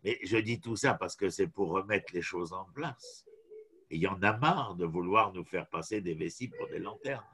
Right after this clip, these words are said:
De quelle religion on parle quand on parle du judaïsme ? Peut-être pour le rabbin de trifouiller les doigts de pied ou la rabbine de tatouiner les bains.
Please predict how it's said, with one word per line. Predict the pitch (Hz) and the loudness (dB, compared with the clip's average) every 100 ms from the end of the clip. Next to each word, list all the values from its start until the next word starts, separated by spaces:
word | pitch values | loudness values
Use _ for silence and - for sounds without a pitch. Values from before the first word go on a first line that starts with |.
| - _ _ _ _ _ - - - _ | -20 _ _ _ _ _ -20 -20 -20 _
De | 113 | 0
quelle | 107 123 117 | 4 4 6
religion | 98 98 101 95 113 | 4 4 2 0 -4
on | 85 | -4
parle | - 120 113 | 4 4 4
quand | 95 85 | -4 -10
on | 85 | -8
parle | 82 113 92 | 4 4 4
du | 82 | -2
judaïsme ? | 82 80 82 80 73 67 _ _ _ - _ - - - _ _ _ | -2 0 2 0 -4 -14 _ _ _ -20 _ -20 -20 -20 _ _ _
Peut-être | 95 90 123 117 - | 0 4 4 4 0
pour | 85 | 0
le | 90 90 | 2 2
rabbin | 80 95 85 117 107 | 4 2 6 4 4
de | 87 87 | 2 0
trifouiller | - 98 - 98 95 | 0 -4 2 4 4
les | 87 | 4
doigts | 85 90 | 4 2
de | 82 | 2
pied | 101 131 135 131 | 4 8 10 10
ou | 104 98 | 6 4
la | 95 92 | 6 8
rabbine | 95 92 110 127 110 | 8 6 6 4 2
de | 92 | 0
tatouiner | 87 92 82 90 90 101 | 2 2 4 4 4 4
les | 135 | 6
bains. | 165 214 | 6 4